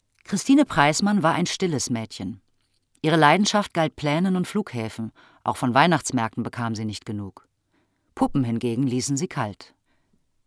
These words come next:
„Es blieb mir ein völliges Rätsel, weshalb ich durch eine Trinkflasche dafür sorgen sollte, dass ein lebloses Kunststoffmodell nass wurde, um dann von mir trockengelegt zu werden“,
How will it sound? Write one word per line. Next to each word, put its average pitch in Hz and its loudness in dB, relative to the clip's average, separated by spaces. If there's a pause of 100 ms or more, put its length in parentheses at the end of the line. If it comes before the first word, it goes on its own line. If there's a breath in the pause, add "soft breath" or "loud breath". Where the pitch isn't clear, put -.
(380)
„Es 196 2
blieb - 2
mir 240 6
ein 170 2
völliges 233 0
Rätsel, 160 0
weshalb 180 2
ich 202 -2
durch 190 -2
eine 165 -2
Trinkflasche 202 0
dafür 165 2
sorgen 135 4
sollte, 180 0
dass 156 -2
ein 147 0
lebloses 160 0
Kunststoffmodell 143 0
nass 170 2
wurde, 123 2 (100)
um 202 6
dann 131 4
von 139 -4
mir 165 -2
trockengelegt 139 2
zu 120 -4
werden“, 110 -6